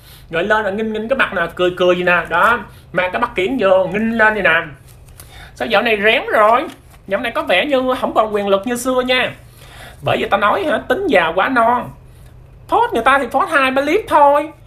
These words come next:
Post gì đâu mà post tận cùng luôn vậy, post đâu cả tuần luôn vậy má. Trong khi người ta đã nhịn rồi, người ta đã im rồi, người ta đã sợ rồi.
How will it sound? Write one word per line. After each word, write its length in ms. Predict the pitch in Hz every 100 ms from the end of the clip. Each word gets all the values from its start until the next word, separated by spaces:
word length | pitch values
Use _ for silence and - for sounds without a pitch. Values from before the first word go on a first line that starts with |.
| -
Post 260 | - 466 -
gì 80 | 262
đâu 120 | 269
mà 100 | 277
post 240 | 247 359 - 254
tận 260 | 208 262
cùng 320 | 262 226 220
luôn 160 | 240 262
vậy, 200 | 220 233
post 180 | 302 359
đâu 100 | 285
cả 100 | 262
tuần 320 | 262 233 214 226
luôn 100 | 247
vậy 100 | 233
má. 360 | 277 349 415 392 -
Trong 120 | 247
khi 100 | 269
người 100 | 233
ta 100 | 254
đã 100 | 254
nhịn 380 | 247 196 185 233
rồi, 280 | 208 190 190
người 80 | 196
ta 60 |
đã 100 | 240
im 340 | 247 240 247 233
rồi, 260 | 208 175
người 100 | 170
ta 100 | 180
đã 80 | 240
sợ 420 | 240 180 139 165 196
rồi. 320 | 180 160